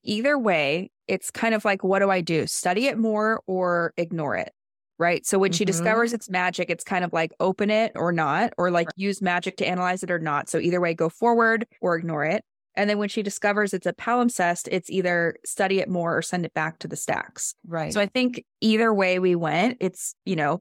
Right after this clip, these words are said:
Speaker 1: probably in the realm of fine. But I'm looking for this part because I saw there were kind of two parts after she discovers it's magic and after she discovers it's a palimpsest that she
Speaker 2: Mm-hmm.
Speaker 1: debates.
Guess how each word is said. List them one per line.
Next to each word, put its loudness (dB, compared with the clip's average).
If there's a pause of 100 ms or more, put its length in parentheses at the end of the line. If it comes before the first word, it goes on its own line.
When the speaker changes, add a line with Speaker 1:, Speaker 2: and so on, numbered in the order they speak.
Speaker 1:
probably 2
in 2
the 2
realm 2
of 0
fine. -2 (260)
But 2
I'm 2
looking 0
for 0
this 0
part -2
because 0 (180)
I 2
saw 0
there 0
were 0
kind 0
of -2
two -4
parts -2
after 0
she -8
discovers -2
it's -6
magic -2
and -2
after -2
she -4
discovers -2
it's -8
a -6
palimpsest 0
that 0
she -4
Speaker 2:
Mm-hmm. -8
Speaker 1:
debates. -4